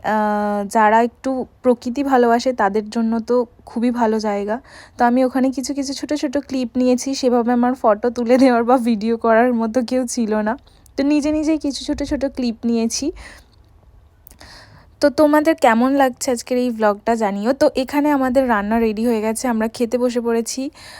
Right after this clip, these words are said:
Then ওখান থেকে আমরা খেয়ে দিয়ে বেরিয়ে পড়েছিলাম, যেহেতু আমাদের অনেকটা লেট হয়ে গিয়েছিল। তো এই দেখো এটা হচ্ছে রানওয়ে ছিল তখন, আহ, বিশাল বড়, আমরা পুরোটা যেতেও পারিনি, তারপরে ব্যাক করে গিয়েছিলাম যেহেতু সন্ধে হয়ে যাচ্ছিল।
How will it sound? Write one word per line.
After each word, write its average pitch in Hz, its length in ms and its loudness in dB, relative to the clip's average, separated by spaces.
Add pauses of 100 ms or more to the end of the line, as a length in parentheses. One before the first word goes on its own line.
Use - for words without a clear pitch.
(320)
Then 269 240 4
ওখান 240 300 2
থেকে 247 160 0
আমরা 247 180 2
খেয়ে 262 340 -2
দিয়ে 262 180 0
বেরিয়ে 233 280 0
পড়েছিলাম, 240 480 0
যেহেতু 240 340 0
আমাদের 247 300 2
অনেকটা 247 360 0
লেট 233 360 0
হয়ে 240 200 0
গিয়েছিল। 220 600 -2 (260)
তো 202 340 -4
এই 269 180 -2
দেখো 247 340 4
এটা 233 240 0
হচ্ছে 262 420 0
রানওয়ে 214 540 0
ছিল 233 340 -4
তখন, 220 440 -6 (920)
আহ, 226 440 0
বিশাল 269 500 4
বড়, 269 240 6
আমরা 269 240 2
পুরোটা 247 420 2
যেতেও 233 380 0
পারিনি, 226 360 2
তারপরে 208 460 -2
ব্যাক 196 320 0
করে 226 200 -2
গিয়েছিলাম 214 520 -6
যেহেতু 214 260 -4
সন্ধে 220 360 -4
হয়ে 226 180 -2
যাচ্ছিল। 208 540 -4